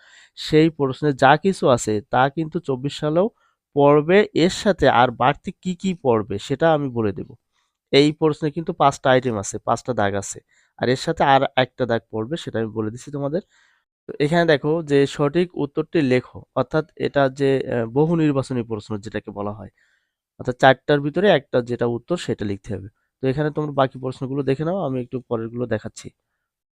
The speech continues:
প্রয়োজনে এগুলো তোমরা সবাই বাসায় একবার পরীক্ষা দিবা। এগুলো প্রস-, প্রয়োজনে একটু থামাই দিয়ে দেখে নাও এখান থেকে। তারপরে দুই দাগে আছে তোমাদের শূন্যস্থান পূরণ।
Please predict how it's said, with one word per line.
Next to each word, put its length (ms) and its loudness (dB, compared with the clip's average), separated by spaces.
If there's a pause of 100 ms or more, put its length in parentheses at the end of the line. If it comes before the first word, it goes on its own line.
(1800)
প্রয়োজনে 360 0
এগুলো 260 4
তোমরা 200 -4
সবাই 200 2
বাসায় 280 2
একবার 180 -4 (120)
পরীক্ষা 340 -4
দিবা। 240 -8 (1200)
এগুলো 400 -2
প্রস-, 340 -6 (120)
প্রয়োজনে 360 -2
একটু 140 -8
থামাই 320 -4
দিয়ে 160 -4
দেখে 280 -6
নাও 180 -6
এখান 240 -12
থেকে। 240 -20 (2000)
তারপরে 300 2 (320)
দুই 260 2
দাগে 220 6
আছে 160 0
তোমাদের 280 -2
শূন্যস্থান 500 -6
পূরণ। 240 -10